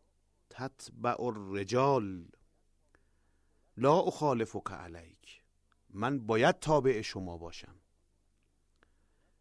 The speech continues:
با شما مخالفت نمی کنم. عنایت کنید، اینجا حضرت صدیقه طاهره به امیرالمؤمنین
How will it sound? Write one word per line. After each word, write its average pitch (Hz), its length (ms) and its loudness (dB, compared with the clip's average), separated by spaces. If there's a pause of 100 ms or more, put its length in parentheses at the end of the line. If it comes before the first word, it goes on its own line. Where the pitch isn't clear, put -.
(220)
با 90 400 -6 (160)
شما 104 360 -4
مخالفت 98 680 -6
نمی 135 200 -4
کنم. 87 380 -18 (1300)
عنایت 123 400 2
کنید، 180 480 -2 (320)
اینجا 123 440 2
حضرت 117 420 -4
صدیقه 104 680 -6
طاهره 110 720 -2 (1040)
به 104 160 0
امیرالمؤمنین 113 1300 0